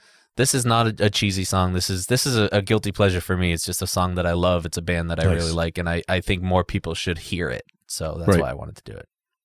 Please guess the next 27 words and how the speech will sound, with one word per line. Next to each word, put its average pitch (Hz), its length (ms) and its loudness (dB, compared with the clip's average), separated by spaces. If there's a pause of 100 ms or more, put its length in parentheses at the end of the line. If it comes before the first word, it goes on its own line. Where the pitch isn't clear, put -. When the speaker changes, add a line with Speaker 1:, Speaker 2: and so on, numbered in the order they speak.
(140)
Speaker 2:
Nice. - 280 -2 (140)
Well 120 120 2
done. 131 220 2 (380)
So, 120 340 6
Speaker 1:
No 117 60 2
Speaker 2:
okay, 110 240 6
Speaker 1:
shame. 101 180 4
Speaker 2:
who, 120 220 4
Speaker 1:
<laughs> 117 340 -2
Speaker 2:
who 123 180 4
could 110 200 0
you 113 80 4
see 117 240 6
that 98 240 6
would 98 200 4
be, 95 320 6
uh, 92 80 6
the 95 120 2
band 92 280 6
that 87 120 2
you, 98 220 0
you 92 180 4
would 92 100 4
like 95 140 4
to - 80 -20
cover 92 260 0
this? 95 240 0